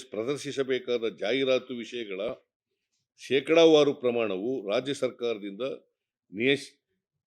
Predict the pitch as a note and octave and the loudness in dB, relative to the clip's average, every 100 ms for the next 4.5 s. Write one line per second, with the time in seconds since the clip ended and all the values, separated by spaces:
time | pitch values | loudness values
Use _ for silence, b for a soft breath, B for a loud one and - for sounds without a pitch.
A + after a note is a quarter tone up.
0 | _ F2 B2 D#3 D#3 - C#3 C3 C3 A2+ | _ -2 6 6 6 4 4 6 6 4
1 | B2 A2+ D3 D#3+ B2+ B2 A2+ - G#2+ G2 | 0 0 -2 0 -4 -4 -6 -6 -8 -10
2 | C#2+ A2+ C3 G#2+ - _ _ _ _ _ | -6 -2 0 -2 -8 _ _ _ _ _
3 | _ _ _ G#2 G#2+ D3 - _ _ - | _ _ _ -14 -8 -10 -10 _ _ -10
4 | A2+ C3 B2+ - | -6 -2 -4 -4